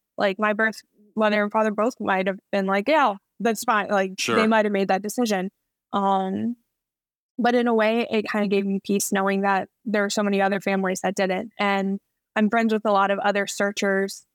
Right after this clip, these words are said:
Speaker 1: on Facebook and WeChat, and they'll share stories and videos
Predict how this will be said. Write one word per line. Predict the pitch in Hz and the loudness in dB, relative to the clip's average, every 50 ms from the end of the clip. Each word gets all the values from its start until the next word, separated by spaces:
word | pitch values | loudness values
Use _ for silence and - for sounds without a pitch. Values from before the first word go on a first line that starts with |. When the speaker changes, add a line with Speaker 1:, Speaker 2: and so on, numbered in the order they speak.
| _ - | _ -4
Speaker 1:
on | - 208 208 202 | -2 0 0 0
Facebook | - - 202 196 202 - - 196 190 190 185 190 - - | 0 0 -2 -2 -2 -2 -2 0 2 2 2 0 -2 -2
and | 190 196 196 | -2 -2 0
WeChat, | 196 226 233 214 - - 196 180 175 185 - | 2 2 0 0 0 -2 -2 0 -2 -2 -2
and | - 202 | 0 0
they'll | 214 214 | 0 0
share | - - 269 277 285 254 208 - _ | -2 0 0 0 0 0 -2 -6 _
stories | - - - 247 262 269 247 208 208 | -10 -4 -2 0 2 2 2 0 0
and | 202 196 196 | 0 0 0
videos | 196 202 233 226 202 170 175 185 | 0 0 2 2 2 2 0 -4